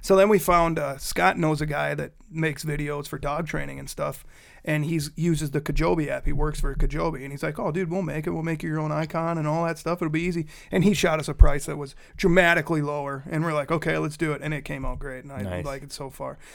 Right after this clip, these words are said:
Speaker 1: I guess the only thing that I, that I don't like right now is the, the Kajabi.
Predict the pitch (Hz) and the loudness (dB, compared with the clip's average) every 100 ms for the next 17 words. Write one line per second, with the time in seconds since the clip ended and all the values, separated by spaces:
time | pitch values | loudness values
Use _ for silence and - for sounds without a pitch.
0 | - 190 208 190 185 175 151 170 160 151 | 0 4 4 4 4 2 0 -2 -2 -2
1 | 147 147 151 147 143 139 151 170 - 165 | -4 -6 -6 -6 -6 -4 -4 -4 -2 -2
2 | 160 165 165 165 170 175 151 143 151 139 | 0 -2 0 0 0 -2 -4 -4 -6 -6
3 | - - - - - 151 156 139 147 151 | -8 -20 -20 -14 -6 -2 -2 -2 0 0
4 | 151 156 156 | 0 0 0